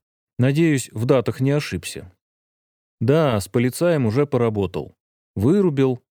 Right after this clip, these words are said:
достав спиной ко мне, связал и допросил. Ну, информация, что дал, устаревшая, учел это. У свежих языков узнаю, так это или нет.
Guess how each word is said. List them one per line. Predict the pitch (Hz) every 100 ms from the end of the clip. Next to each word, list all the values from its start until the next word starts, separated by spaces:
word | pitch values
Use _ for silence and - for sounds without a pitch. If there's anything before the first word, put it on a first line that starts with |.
| -
достав | 117 123 143 131
спиной | - 131 123 110
ко | - 104
мне, | 113 156 156 - -
связал | - 107 98 131 165 147
и | - 143
допросил. | 131 - 104 92 - 80 - _ _ _ _
Ну, | 135 175 170
информация, | 143 127 135 208 226 127 113
что | 101 - 139 120
дал, | 117 113 104
устаревшая, | 123 - 170 113 87 - 82 92 _ _
учел | 127 - 131 92
это. | 82 80 - _ _ _ _ _ -
У |
свежих | 123 143 175 151 131
языков | 139 139 143 170 139
узнаю, | 131 123 156 151 107
так | 107 147 135
это | 113
или | 107 117
нет. | 123 98 85